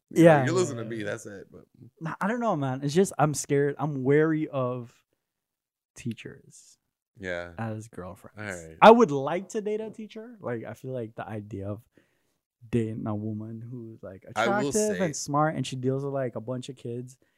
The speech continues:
Speaker 2: 'cause it shows, like, a maternal thing, and she
Speaker 1: Yeah.
Speaker 2: comes home and
Speaker 1: Yeah,
Speaker 2: she
Speaker 1: I
Speaker 2: can have,
Speaker 1: got
Speaker 2: like,
Speaker 1: you.
Speaker 2: an intelligent conversation. And it's just like
Speaker 1: I feel, I, I would say, like, sixty, I'm gonna say sixty percent of the time when I meet a girl that I feel is attractive and I have a good conversation with,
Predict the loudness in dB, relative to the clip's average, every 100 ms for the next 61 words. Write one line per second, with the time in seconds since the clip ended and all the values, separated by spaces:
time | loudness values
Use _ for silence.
0 | _ -4 -2 -4 -4 -4 -4 -6 -6 -10
1 | -10 -10 -8 -8 -8 -6 -6 -6 -6 -8
2 | -12 -12 -10 -8 -4 -2 -2 -2 -2 -2
3 | -4 -4 -6 -4 -2 -2 -4 -4 -6 -6
4 | -8 -8 -8 -10 -12 -8 -2 -2 -2 -4
5 | -4 -4 -4 -6 -6 -10 -8 -6 -4 -4
6 | -8 _ -12 -10 -10 -12 -14 -14 -14 -16
7 | _ _ -12 -10 -10 -12 -14 -14 -14 -14
8 | -18 -18 -14 -12 -12 -14 -12 -12 -14 -16
9 | -18 -18 -18 -16 -12 -12 -12 -14 -16 -20
10 | _ -18 -18 -20 -20 -18 -18 -18 -20 -18
11 | -18 -20 -20 -20 -20 -20 -20 -20 -20 -20
12 | -20 -20 -16 -16